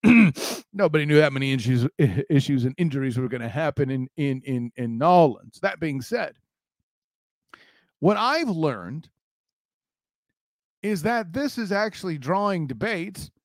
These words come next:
in a way I never would have imagined, and that people love to hate. That's why divisions exist. Football fans love to hate.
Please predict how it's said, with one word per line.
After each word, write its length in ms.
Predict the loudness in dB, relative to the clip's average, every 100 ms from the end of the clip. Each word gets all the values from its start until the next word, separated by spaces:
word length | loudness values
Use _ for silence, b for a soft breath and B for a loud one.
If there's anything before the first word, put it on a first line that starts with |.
| _ _ _
in 120 | 0
a 60 | 2
way 140 | 2
I 120 | 2 0
never 240 | 0 0
would 160 | 0 0
have 100 | -4
imagined, 540 | -6 -6 -4 -4 -4
and 140 | -4
that 180 | -4 -2
people 500 | -2 -2 -4 -4 -2
love 340 | -2 -2 -4 -14 _ _
to 160 | -4 -4
hate. 480 | -6 -12 -14 _ _ _ _ _ _ _ _ _
That's 280 | -6 -6 -6
why 200 | -6 -6
divisions 480 | -8 -10 -8 -8 -8
exist. 500 | -12 -14 -16 -20 _ _ _ _ -16
Football 1080 | -4 0 0 _ 2 4 6 4 4 0 _ _ _
fans 800 | -6 0 0 0 -4 -6 -8 -14 _ _ _
love 500 | -6 -2 0 0 -4 _ _ -10
to 120 | -10
hate. 400 | -10 -16 _